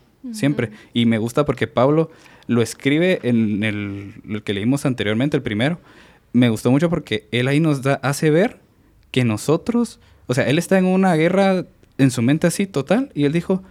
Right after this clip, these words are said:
Speaker 2: o sea, la, esto no lo van a ganar, lo único es guerrear, ¿va? O sea, tienen que seguir luchando porque esto lo van a seguir teniendo toda la vida, pues. Entonces, me hizo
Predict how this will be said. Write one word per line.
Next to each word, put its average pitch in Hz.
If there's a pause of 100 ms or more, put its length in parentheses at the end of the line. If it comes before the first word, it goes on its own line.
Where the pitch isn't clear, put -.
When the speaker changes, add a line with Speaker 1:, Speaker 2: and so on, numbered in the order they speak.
(140)
Speaker 2:
o -
sea, 147 (120)
la, 123
esto 156
no 226
lo 202
van 180
a 180
ganar, 147
lo 180
único 185
es 214
guerrear, 151
¿va? 220
O 269
sea, 160 (320)
tienen 156
que 175 (180)
seguir 139
luchando 185
porque -
esto 233
lo 202
van 160
a 185
seguir 143
teniendo 160
toda 165
la 151
vida, 208
pues. 277 (260)
Entonces, 131 (200)
me 113
hizo 156